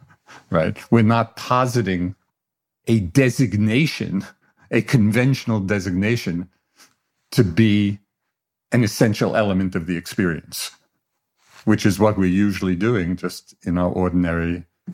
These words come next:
use of language. So when we use the passive voice in framing our meditative experience, and then all of our <laughs> experience,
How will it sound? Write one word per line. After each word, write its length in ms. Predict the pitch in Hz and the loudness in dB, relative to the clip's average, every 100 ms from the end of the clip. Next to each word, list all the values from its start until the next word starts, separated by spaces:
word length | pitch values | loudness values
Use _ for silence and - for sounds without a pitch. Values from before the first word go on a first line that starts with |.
| - _ _ | -18 _ _
use 260 | 92 85 90 | -4 -2 -4
of 120 | 87 | 0
language. 580 | 92 104 80 71 - - _ _ _ _ _ _ _ _ _ | 2 2 -2 -8 -14 -18 _ _ _ _ _ _ _ _ _
So 160 | - 135 | 0 2
when 100 | 110 | 4
we 80 | 117 | 2
use 140 | 107 | 0
the 80 | - | -4
passive 560 | - 131 147 180 - 127 | -6 -2 0 0 -2 -2
voice 400 | 107 95 90 98 | 0 0 -2 -4
in 140 | 87 | -6
framing 800 | - - - 113 147 139 95 90 | -8 -6 0 2 2 2 0 -2
our 100 | 90 | -2
meditative 560 | 95 98 92 104 90 82 | -2 -4 -4 -4 -4 -10
experience, 560 | - - 123 123 110 | -16 0 2 2 0
and 260 | - 107 101 | 0 0 2
then 340 | 101 90 90 _ _ _ _ _ _ _ _ _ _ _ - | 0 -2 -4 _ _ _ _ _ _ _ _ _ _ _ 0
all 240 | 127 202 | 2 4
of 100 | 151 | 2
our 140 | 78 | 0
<laughs> 80 | 76 | -4
experience, 720 | - - 95 65 82 120 - | -8 -4 -4 -4 -8 -10 -12